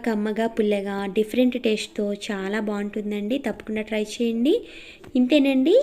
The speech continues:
ఈ వీడియో మీకు నచ్చినట్లయితే తప్పకుండా లైక్ చేయండి. అలాగే మన ఛానల్ని సబ్స్క్రైబ్ చేయండి. ఇలాంటి మరిన్ని వీడియోస్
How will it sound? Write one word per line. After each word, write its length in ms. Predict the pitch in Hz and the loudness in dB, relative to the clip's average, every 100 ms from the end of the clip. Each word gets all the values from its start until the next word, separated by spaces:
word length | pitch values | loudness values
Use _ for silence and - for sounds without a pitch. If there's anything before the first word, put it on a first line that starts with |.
| 571 240 | 2 0
ఈ 20 | 240 | 2
వీడియో 240 | 262 285 277 | 2 2 0
మీకు 160 | 269 262 | 0 0
నచ్చినట్లయితే 580 | 240 233 247 240 240 247 247 | -2 0 -2 2 2 2 0
తప్పకుండా 380 | 202 - 226 220 214 | -4 -6 -4 -2 -2
లైక్ 220 | 202 208 - | -2 -4 -4
చేయండి. 360 | 277 269 294 339 226 | -2 0 0 0 0
అలాగే 240 | 202 202 220 | -4 -4 -6
మన 80 | 220 220 | -6 -6
ఛానల్ని 360 | 240 226 240 330 320 | -4 -2 0 0 -2
సబ్స్క్రైబ్ 460 | 302 - 240 233 | -6 -4 -6 -4
చేయండి. 280 | 233 208 202 - - - - - 262 | -6 -6 -6 -10 -16 -20 -20 -4 4
ఇలాంటి 300 | 254 294 320 285 | 6 6 6 4
మరిన్ని 300 | 262 262 269 254 | 4 4 4 2
వీడియోస్ 320 | 240 254 | 2 0